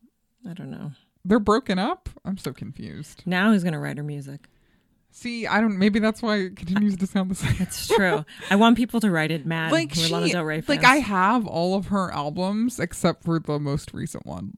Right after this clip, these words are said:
Speaker 2: "Lust for Life." I don't even know the songs that are on this.
Speaker 1: I like the music d-,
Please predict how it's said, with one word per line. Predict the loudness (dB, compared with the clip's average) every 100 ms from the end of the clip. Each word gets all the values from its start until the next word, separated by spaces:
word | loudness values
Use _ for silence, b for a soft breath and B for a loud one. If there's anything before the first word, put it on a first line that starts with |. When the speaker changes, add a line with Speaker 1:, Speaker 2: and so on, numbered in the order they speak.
| -14
Speaker 2:
"Lust | -6 -4 -4 -4
for | -6 -4
Life." | -2 -2 -4
I | -2
don't | 0 0
even | 0 -4
know | -4 -4
the | -6 -10
songs | -10 -10 -10
that | -10 -10
are | -10
on | -12 -12
this. | -12 -12 -16 -20 _ _ _ _ _ _ _ _ -14
Speaker 1:
I |
like | -14 -8
the | -6
music | -4 -6 -6
d-, | -10